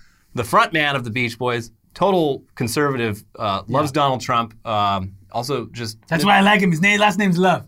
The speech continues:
Speaker 1: notorious piece of shit.
Speaker 2: Mm-hmm.
Speaker 1: Uh, and Brian Wilson, the brains behind the Beach Boys,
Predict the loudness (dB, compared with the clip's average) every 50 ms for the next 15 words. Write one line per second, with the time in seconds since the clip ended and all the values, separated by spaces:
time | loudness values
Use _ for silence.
0 | -18 _ _ -2 -2 -2 -2 0 2 4 4 4 4 2 0 -2 -4 -4 -4 -4
1 | -4 -6 -6 -4 -4 -4 -4 -4 -8 -10 -8 -6 -4 -4 -4 -4 -4 -4 -4 -4
2 | -6 -6 -10 -10 -10 -8 -6 -6 -6 -6 -6 -4 -4 -4 -4 -4 -4 -6 -6 -8
3 | -8 -10 -12 -12 -10 -10 -8 -6 -4 -4 -4 -4 -6 -8 -10 -8 -8 -6 -6 -6
4 | -8 -8 -8 -8 -10 -10 -8 -8 -8 -8 -8 -12